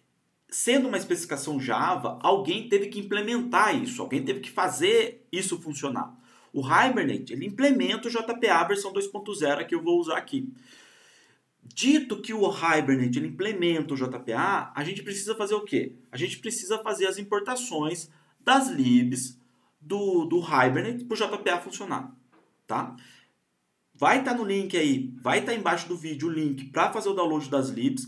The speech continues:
assim como o, o link pra fazer o, o download do H dois, tá? Então o que vocês vão fazer? Vocês vão pegar essas libs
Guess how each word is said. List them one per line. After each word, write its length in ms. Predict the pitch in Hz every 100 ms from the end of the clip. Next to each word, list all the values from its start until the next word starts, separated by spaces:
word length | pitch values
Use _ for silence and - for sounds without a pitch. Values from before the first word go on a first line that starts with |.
| -
assim 260 | - - 262
como 240 | 214 202
o, 420 | 190 123 139 139
o 40 | 160
link 300 | 151 151 -
pra 160 | 165
fazer 180 | 175 175
o, 220 | 175 147 139
o 80 |
download 400 | 135 139 135 127
do 80 | 123
H 160 | 123 123
dois, 480 | 120 202 143 - _ _ -
tá? 240 | 113 127 - - -
Então 160 | 170
o 20 |
que 80 | 208
vocês 100 | -
vão 120 | 226
fazer? 260 | 233 233 156
Vocês 100 | -
vão 160 | 160 190
pegar 280 | 220 185
essas 220 | 214 - 135
libs 440 | 160 196 - -